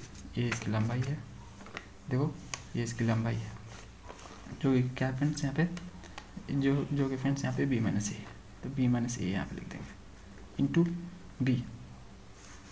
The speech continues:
और breath चाहिए, तो ये देखो ब्रेथ है, जो कि क्या है, D minus सी है, डी minus सी, है ना।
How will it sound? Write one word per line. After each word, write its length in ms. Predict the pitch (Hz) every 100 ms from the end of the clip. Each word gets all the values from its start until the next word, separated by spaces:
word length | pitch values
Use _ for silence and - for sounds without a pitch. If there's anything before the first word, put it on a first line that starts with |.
| - 120
और 120 | 117
breath 220 | 117 135
चाहिए, 280 | 131 139 147
तो 160 | - 123
ये 80 |
देखो 180 | 120 123
ब्रेथ 220 | 123 127 127
है, 160 | 147 160 - - -
जो 60 | 139
कि 100 | 135
क्या 160 | 131 139
है, 140 | 165 - - 131 127
D 100 | 127
minus 280 | 117 113 113
सी 160 | -
है, 140 | - - - -
डी 200 | 131 123
minus 280 | 113 113 113
सी, 140 | 101 - - - - - - - - -
है 60 |
ना। 140 | 135